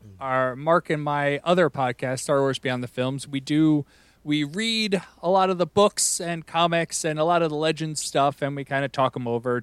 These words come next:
review 'em, and, and talk about what we like. And so, since we were, um, planning on doing a book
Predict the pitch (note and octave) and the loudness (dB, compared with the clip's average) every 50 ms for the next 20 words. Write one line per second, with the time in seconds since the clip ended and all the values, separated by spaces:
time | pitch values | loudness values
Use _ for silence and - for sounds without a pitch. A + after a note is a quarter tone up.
0 | - - B2 A#2+ G#2+ A#2 A#2+ A#2+ A#2 A#2 A#2 A#2+ A#2 A#2 A#2 A2 A2 G#2 - _ | -4 -6 -6 -6 -4 -4 -4 -2 0 0 0 0 0 -2 -6 -6 -8 -10 -14 _
1 | _ _ _ - A#2 A#2 A#2 A2+ - - B2+ A#2 - - B2+ B2 A#2+ A#2 B2+ C3+ | _ _ _ -10 -8 -8 -6 -4 0 0 0 0 0 0 0 0 2 2 0 0
2 | C3 C3 B2+ A#2+ A#2 A#2+ C#3 C#3+ - C3+ C3+ C3 - - C3 B2+ B2+ B2+ B2+ B2 | 0 -2 -2 0 0 0 0 -2 -4 -6 -6 -4 -2 0 2 4 4 4 4 2
3 | B2 - _ _ _ _ _ _ - - - F3+ F3+ E3 - - E3+ D#3+ D#3+ E3+ | 0 -4 _ _ _ _ _ _ -6 -2 0 0 0 0 -4 -6 -4 -2 0 0
4 | E3 D3+ D#3 D#3+ D#3+ D#3 D#3 D3+ D3 D3 C3+ - - - C#3 C#3 C#3 C3+ C3 C3 | 0 2 2 4 4 4 4 2 0 -2 -6 -10 -10 -8 -4 -2 -2 -2 -4 -4
5 | B2+ E3 F3+ G3 F#3+ F#3+ F3+ E3 D#3+ D3+ F3 F3 F3 E3+ D#3+ C#3+ C3 - F3 E3+ | -4 0 0 0 2 0 -2 -2 0 0 2 2 2 0 0 -2 0 2 4 4
6 | D3+ | 4